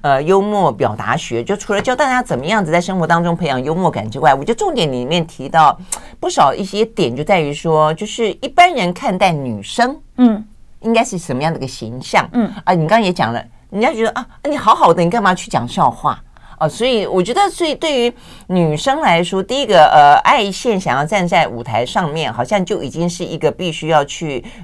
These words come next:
Speaker 1: 呃，可以去克服、要去说明的一个关卡了。那更不用说，你还要站上去跟她说，“我可能要扮丑，我可能要讲笑话，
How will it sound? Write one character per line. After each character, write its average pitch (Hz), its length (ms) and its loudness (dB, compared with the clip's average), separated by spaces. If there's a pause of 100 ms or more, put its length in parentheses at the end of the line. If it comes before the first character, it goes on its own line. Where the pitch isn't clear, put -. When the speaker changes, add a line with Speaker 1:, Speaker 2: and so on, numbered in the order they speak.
Speaker 1:
呃， 151 160 2
可 190 160 -6
以 202 100 -2
去 180 140 -4
克 226 340 0
服、 139 240 -8
要 165 100 4
去 165 120 -4
说 185 280 -2
明 131 240 -2
的 135 100 0
一 139 160 -8
个 120 300 0
关 151 220 2
卡 120 300 -6
了。 - 120 -8 (280)
那 190 80 -2
更 220 200 4
不 196 60 0
用 185 180 2
说， 175 240 0
你 165 140 0
还 147 140 0
要 151 80 6
站 170 180 4
上 175 100 0
去 175 80 -4
跟 180 140 -2
她 175 140 2
说 175 160 -4
，“我 139 180 -2
可 131 140 -8
能 143 80 -6
要 170 100 6
扮 156 220 4
丑， - 260 -4 (240)
我 - 80 -6
可 180 60 0
能 180 60 2
要 185 60 2
讲 120 200 -4
笑 185 200 2
话， 165 240 2